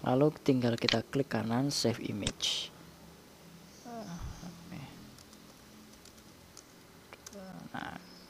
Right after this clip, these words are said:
udah, tinggal, nanti tinggal upload aja. Begitulah cara, cara bikin meme, cukup gampang. Terima kasih. Sampai jumpa.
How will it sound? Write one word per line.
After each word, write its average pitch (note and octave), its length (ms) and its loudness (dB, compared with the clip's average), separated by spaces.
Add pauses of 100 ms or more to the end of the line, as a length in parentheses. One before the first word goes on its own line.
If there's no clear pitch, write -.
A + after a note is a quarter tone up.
udah, D3 340 6 (300)
tinggal, G#2 640 4 (400)
nanti G#3 240 0
tinggal - 240 2
upload - 400 2
aja. - 240 -8 (240)
Begitulah D#3 420 8 (300)
cara, A#2+ 560 4 (480)
cara A#2+ 260 8
bikin B2 380 6
meme, D#3 400 6
cukup - 240 2
gampang. A#2 400 2 (400)
Terima A2+ 320 4
kasih. D#3 240 4 (800)
Sampai A#2+ 320 4
jumpa. C3 400 6